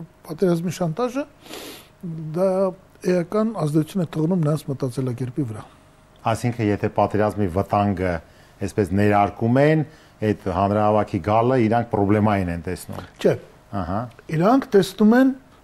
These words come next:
Speaker 1: զգուշանում են, հələ տեսնենք ինչ են անում։ Հիմա մեզ մնում է իրենց համոզել, որ իշխանության ցանկացած փոփոխություն կբերի նրան, որ պատերազմի ռիսկը կփոքրանա, այլ ոչ թե կմեծանա։
Speaker 2: Մհմ։
Speaker 1: Դրա համար հատուկ աշխատանք է պետք։
Speaker 2: Այո։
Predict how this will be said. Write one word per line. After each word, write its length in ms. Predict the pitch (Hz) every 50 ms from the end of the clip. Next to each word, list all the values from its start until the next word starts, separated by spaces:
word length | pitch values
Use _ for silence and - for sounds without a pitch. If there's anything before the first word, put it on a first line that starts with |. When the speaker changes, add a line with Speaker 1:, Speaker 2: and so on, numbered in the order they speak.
| _ _ _
Speaker 1:
զգուշանում 680 | - 175 160 147 147 190 190 - 196 180 180 185 170 139
են, 100 | 123 117
հələ 160 | 131 143 143
տեսնենք 380 | - 165 147 - - 180 160 147
ինչ 140 | 170 156 - - 127
են 80 | 117 110 107
անում։ 180 | 104 98 87 - - _ _ _ _ _ _ - - - - - - - - - -
Հիմա 260 | - 156 160 175 214 240
մեզ 180 | 240 220 196 - 170
մնում 240 | 170 175 185 196 196
է 60 | 175 170
իրենց 260 | 165 170 156 - - 123
համոզել, 440 | 135 147 147 139 131 139 208 254 233 165
որ 200 | 156 156 147 147
իշխանության 640 | 135 - - 160 160 160 156 - - 180 170 135 -
ցանկացած 540 | - 143 147 135 156 143 - - 143 123 -
փոփոխություն 720 | - - 139 - - 131 123 - 135 120 - - 202 240 277 - - - - - - _ _ _ _ _ - _ _ _ _ _ _ _ _ _ -
կբերի 380 | - 151 143 170 175 165 170 156
նրան, 240 | 151 156 156 143 139
որ 140 | 135 127 123
պատերազմի 680 | - 147 143 139 - 156 151 147 139 139 151 160 156 147 135 139
ռիսկը 460 | 156 185 175 - - - - - 117 113 113 - _ - 147
կփոքրանա, 640 | - - - 139 - - 131 120 117 110 104 104 113 120
այլ 140 | 127 127 131
ոչ 100 | 143 147 -
թե 140 | - 160 147 -
կմեծանա։ 540 | 120 117 117 117 - 113 107 101 101 - - _ - 101
Speaker 2:
Մհմ։ 220 | 92 80 85 85 151
Speaker 1:
Դրա 140 | 147 151 160
համար 160 | 185 202 156 160
հատուկ 240 | 175 - 202 - 180 151
աշխատանք 400 | - - 147 - 135 120 - -
է 60 | -
պետք։ 240 | - - - - - _ _ _ _ _ _ _ - - 104 98
Speaker 2:
Այո։ 160 | 90 85 80